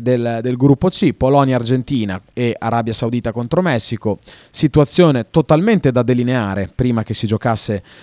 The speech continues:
eh, l'ultima partita, perché tutte le squadre avevano la possibilità di qualificarsi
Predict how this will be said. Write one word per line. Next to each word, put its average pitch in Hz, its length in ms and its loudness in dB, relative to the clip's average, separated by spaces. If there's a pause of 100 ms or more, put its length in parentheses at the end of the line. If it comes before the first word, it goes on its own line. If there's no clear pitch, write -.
eh, 117 160 -2
l'ultima 127 460 2
partita, 113 500 -4
perché - 340 -6
tutte 160 240 -4
le 123 100 0
squadre 143 360 0
avevano 117 320 0
la 120 120 0
possibilità 123 720 0
di 110 100 -4
qualificarsi 113 760 -2